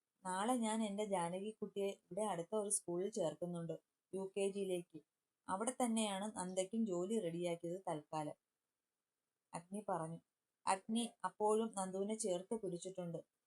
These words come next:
ഒരിടത്തുമില്ലാത്ത ഒരു സുരക്ഷ അവൾക്ക് ആ നിമിഷം അനുഭവപ്പെട്ടു. അവൾ അഗ്നിയെ ഒന്ന് നോക്കി, പിന്നെ അവനെ മുറുകെ ഒന്ന് പുണർന്നു. അവൻ അത് പ്രതീക്ഷിച്ചത് കൊണ്ടാകും ചിരിയോടെ തന്നെ ചേർത്ത് പിടിച്ചു.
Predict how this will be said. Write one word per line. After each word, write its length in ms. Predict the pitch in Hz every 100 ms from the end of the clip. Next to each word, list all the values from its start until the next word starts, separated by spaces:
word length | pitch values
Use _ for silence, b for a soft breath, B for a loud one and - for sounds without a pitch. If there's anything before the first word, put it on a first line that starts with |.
| 190
ഒരിടത്തുമില്ലാത്ത 800 | 196 240 247 262 247 220 214 226
ഒരു 140 | 226
സുരക്ഷ 420 | 226 185 180 - 208 -
അവൾക്ക് 300 | 165 180 196
ആ 120 | 190
നിമിഷം 420 | 185 185 165 214 -
അനുഭവപ്പെട്ടു. 680 | _ 165 170 185 180 156 156 - _ _ _ _ _ -
അവൾ 160 | 226 285
അഗ്നിയെ 360 | 233 - 262
ഒന്ന് 300 | 262 233 240
നോക്കി, 260 | 208 170 - _ -
പിന്നെ 260 | 214 220 233
അവനെ 260 | 208 220
മുറുകെ 380 | 220 185 180 233
ഒന്ന് 240 | 226 190
പുണർന്നു. 460 | 202 180 170 170 170 - _ _ _ _ _ -
അവൻ 180 | 208 254
അത് 120 | 254
പ്രതീക്ഷിച്ചത് 640 | 262 226 196 220 - 254 254
കൊണ്ടാകും 480 | 233 220 190 170 175 -
ചിരിയോടെ 500 | 185 180 180 190 202
തന്നെ 280 | 185 180
ചേർത്ത് 360 | 190 180 165 196
പിടിച്ചു. 340 | 190 156 -